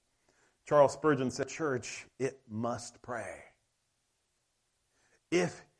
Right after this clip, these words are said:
he be not there, one of the first tokens of his absence will be the slothfulness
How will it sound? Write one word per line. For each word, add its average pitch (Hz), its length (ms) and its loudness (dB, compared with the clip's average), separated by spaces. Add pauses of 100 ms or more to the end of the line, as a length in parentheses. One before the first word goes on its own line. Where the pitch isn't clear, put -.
(160)
he 147 100 0
be 165 220 0
not 160 280 0
there, 135 460 -6 (480)
one 151 140 4
of 139 40 0
the 135 60 4
first 160 320 2
tokens 123 560 2 (320)
of 143 140 2
his 127 260 -4
absence 139 680 -10 (440)
will 117 120 0
be 131 600 -2 (640)
the 95 100 -10
slothfulness 104 1300 -6